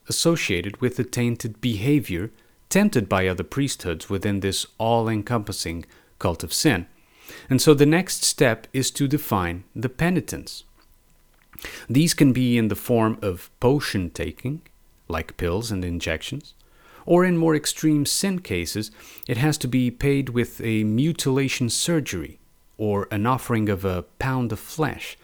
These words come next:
as is well depicted in Shakespeare, whoever Shakespeare really was, Merchant of Venice, a recommended read. When one of their patient dies from the torture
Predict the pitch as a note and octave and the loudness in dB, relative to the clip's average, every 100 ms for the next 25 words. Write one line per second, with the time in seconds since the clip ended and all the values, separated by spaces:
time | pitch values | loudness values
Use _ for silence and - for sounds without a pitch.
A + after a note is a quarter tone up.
0 | - - - - G#2 G2+ G#2 F#2 - - | -20 -20 -14 -2 2 4 2 0 -6 -10
1 | C#3 E3+ D3 A#2 C#3 C3 - F#2 F2+ - | -4 -2 -2 -2 -2 -2 -2 -4 -4 -2
2 | B2 A#2+ - - E2 E2+ - - - - | -2 -2 -4 -4 -4 -4 -10 -20 -14 -8
3 | D#2 D2+ D#2 - D#2+ - D#2+ D2+ E2+ D#2 | -6 -6 -6 -6 -6 -6 -8 -6 -8 -6
4 | E2 A2 F2+ - _ _ _ _ _ A2 | -2 0 0 -4 _ _ _ _ _ 0
5 | A#2 A#2+ - A2+ G#2+ - G2 - C3+ F2 | 2 2 0 -2 -4 -6 -6 -2 -2 -4
6 | - - _ _ _ _ - A2+ D3+ - | -8 -10 _ _ _ _ -4 0 0 2
7 | A#2 A#2 G2+ F2+ F#2+ A2+ - - - _ | 2 2 0 -2 -4 -6 -8 -20 -20 _
8 | _ _ _ _ _ _ - - - - | _ _ _ _ _ _ -20 -20 -6 2
9 | C3 D3+ D3+ G#3 A#3+ F3+ B2+ C#3+ B2+ - | 4 4 4 4 4 2 2 2 2 2
10 | D3 D3+ - A#2 - A#2 G#2 C#3+ A2+ F2+ | 2 2 0 -2 -4 -4 0 2 0 -2
11 | E2 - F2 E2 - D#3 D3 - F2 | -4 -6 -6 -2 4 4 4 -2 -6